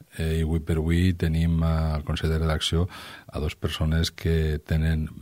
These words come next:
vint i molt poquets anys, no? I això jo crec que també és un dels èxits perquè la gent és el futur, és el recanvi, no? Eh,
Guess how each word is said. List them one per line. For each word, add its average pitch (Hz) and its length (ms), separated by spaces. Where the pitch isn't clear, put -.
vint 87 320
i 87 160
molt 85 240
poquets 85 480
anys, 76 340
no? 117 140
I 85 140
això 85 200
jo 85 160
crec 82 220
que 80 80
també 82 320
és - 160
un 87 100
dels 85 300
èxits 98 340
perquè 82 280
la 80 120
gent 80 220
és 82 160
el 82 100
futur, 76 380
és - 140
el 78 100
recanvi, 71 540
no? 110 140
Eh, 82 340